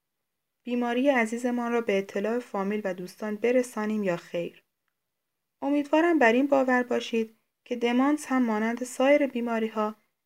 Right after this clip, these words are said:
از جمله سرطان و بیماری‌های قلبی، نباید لکهٔ ننگی تلقی شود.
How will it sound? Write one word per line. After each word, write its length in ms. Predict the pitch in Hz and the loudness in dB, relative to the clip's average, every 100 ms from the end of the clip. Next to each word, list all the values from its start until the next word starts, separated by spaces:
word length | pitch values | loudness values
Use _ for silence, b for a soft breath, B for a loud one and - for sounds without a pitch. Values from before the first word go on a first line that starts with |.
| - | -6
از 200 | 277 262 | -4 0
جمله 260 | 262 262 | 2 2
سرطان 640 | 254 - 202 202 202 226 233 | 0 0 0 0 -4 -6 -2
و 80 | 220 | -2
بیماری‌های 640 | 214 220 220 220 220 294 | 0 0 0 -2 -2 -2
قلبی، 640 | 302 - 247 233 226 226 226 _ _ _ 269 | -2 -4 -4 -4 -4 -4 -6 _ _ _ 0
نباید 520 | 285 226 196 190 196 | 2 4 4 2 0
لکهٔ 400 | 190 196 196 190 | -2 -2 -4 -4
ننگی 420 | 190 185 185 190 | -2 -2 -2 -4
تلقی 460 | 190 175 175 - - | -4 -4 -4 -8 -14
شود. 480 | - 175 175 - | -8 -8 -8 -12